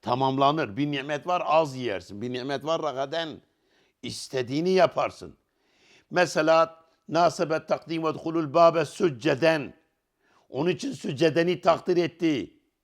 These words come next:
Bu nimete karşı hemen baş eğeceksin. Sonra dedi ve nasebe hatayakum cem'u kethraha.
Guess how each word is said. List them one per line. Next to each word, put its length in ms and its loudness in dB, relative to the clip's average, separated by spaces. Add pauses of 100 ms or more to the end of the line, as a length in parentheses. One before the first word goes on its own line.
(300)
Bu 140 -10
nimete 440 0
karşı 340 0
hemen 460 -2 (380)
baş 300 6
eğeceksin. 960 0 (920)
Sonra 400 -2
dedi 460 -4
ve 320 -6
nasebe 500 -2
hatayakum 1300 2
cem'u 360 -6
kethraha. 760 0